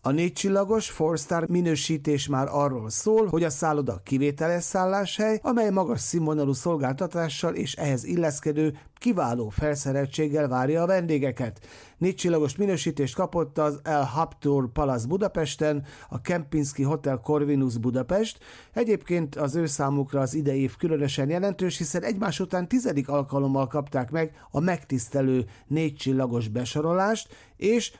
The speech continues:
ugyancsak négy csillagos minősítést kapott a W Budapest, amely kétezer-huszonhármas megnyitása óta idén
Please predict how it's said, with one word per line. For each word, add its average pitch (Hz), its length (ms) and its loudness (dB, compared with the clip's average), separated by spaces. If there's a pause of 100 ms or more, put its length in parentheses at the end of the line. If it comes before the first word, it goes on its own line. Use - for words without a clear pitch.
ugyancsak 160 480 0
négy 175 160 -2
csillagos 143 400 -2
minősítést 147 680 -2
kapott 170 340 -4
a 143 280 0
W 135 180 2
Budapest, 127 640 -2 (240)
amely 175 380 -2
kétezer-huszonhármas 135 1300 0
megnyitása 147 640 -2
óta 170 320 0
idén 165 300 0